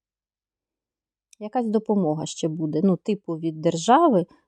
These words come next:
да, все це з-, було зроблено спеціально, щоб повернути собі, е, певні ресурси.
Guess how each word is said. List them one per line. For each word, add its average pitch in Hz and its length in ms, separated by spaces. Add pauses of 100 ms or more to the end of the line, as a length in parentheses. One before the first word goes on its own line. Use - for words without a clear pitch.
да, 214 180
все 220 220
це 214 200
з-, 190 160
було 185 280
зроблено 202 480
спеціально, 247 580
щоб - 340
повернути 185 580
собі, 185 520
е, 214 60 (880)
певні 190 360
ресурси. - 680